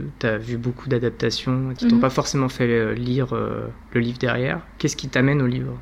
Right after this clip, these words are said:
Speaker 2: En fait, d-, déjà, la plupart du temps, dès que je vois un film, enfin, dès que je sais qu'il y a un film qui va sortir ou que,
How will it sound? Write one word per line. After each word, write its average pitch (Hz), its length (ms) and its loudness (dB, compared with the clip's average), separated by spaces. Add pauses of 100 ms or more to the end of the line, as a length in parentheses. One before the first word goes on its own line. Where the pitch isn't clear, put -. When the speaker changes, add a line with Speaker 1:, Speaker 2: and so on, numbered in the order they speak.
(140)
Speaker 2:
En 240 120 4
fait, 311 240 4
d-, 226 160 0
déjà, 240 360 2
la 220 280 2
plupart 220 280 -2
du 202 120 -10
temps, 262 160 0
dès 226 160 0
que 202 40 -8
je 208 120 -6
vois 208 340 -2
un 233 80 0
film, 240 400 0
enfin, 226 320 -4 (140)
dès 240 120 2
que 240 60 -2
je 247 60 0
sais 247 160 0
qu'il 247 80 -6
y - 20 -2
a 220 40 0
un 220 40 -4
film 247 180 -2
qui 220 120 -10
va 226 100 -4
sortir 233 500 -8
ou 220 120 -8
que, 208 480 -10